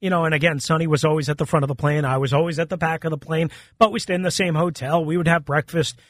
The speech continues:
uh, generally, um, you know, together early on a Sunday morning at road games. On Sunday mornings at FedEx Field, Sonny would have breakfast with Dan Snyder in the Owners Club. Uh, so this was more a road thing in the press box as we were waiting,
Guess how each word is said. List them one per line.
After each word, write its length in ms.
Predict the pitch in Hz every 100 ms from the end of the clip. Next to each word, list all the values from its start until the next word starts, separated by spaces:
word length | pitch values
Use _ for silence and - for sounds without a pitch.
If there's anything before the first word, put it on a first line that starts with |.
| _ _
uh, 80 | 175
generally, 840 | 135 135 151 180 170 165 170 170
um, 320 | 156 151 151 135 - _
you 80 | 175
know, 100 | 156
together 400 | - 160 165 160
early 320 | 160 175 175
on 140 | 156 160
a 40 |
Sunday 400 | - 180 170 156
morning 400 | 151 160 165 160
at 320 | - 151 147 131
road 440 | 135 156 185 165
games. 420 | 143 135 131 135
On 160 | 135 131
Sunday 380 | - 175 170 165
mornings 540 | 151 156 143 143 131 - _ _ -
at 120 | 147
FedEx 420 | - 180 160 123
Field, 340 | - 202 160 -
Sonny 260 | 175 160
would 160 | 147 127
have 280 | 139 127 120 _ _ -
breakfast 480 | 160 156 - 131 -
with 140 | 123
Dan 240 | 143 127
Snyder 440 | 113 185 190 156 131
in 80 | 127
the 140 | 131
Owners 320 | 175 165 120
Club. 340 | - 143 123 113 _ _ _
Uh, 220 | - 147 147
so 580 | - - 156 143 139 143 -
this 300 | 156 180 -
was 140 | 180
more 280 | 139 165 151
a 80 | 131
road 340 | 123 160 170
thing 240 | 147 165 160
in 80 | 135
the 80 |
press 260 | 117 165 147
box 420 | - 147 143 -
as 120 | 135
we 120 | 120 139
were 120 | 123
waiting, 380 | 127 139 131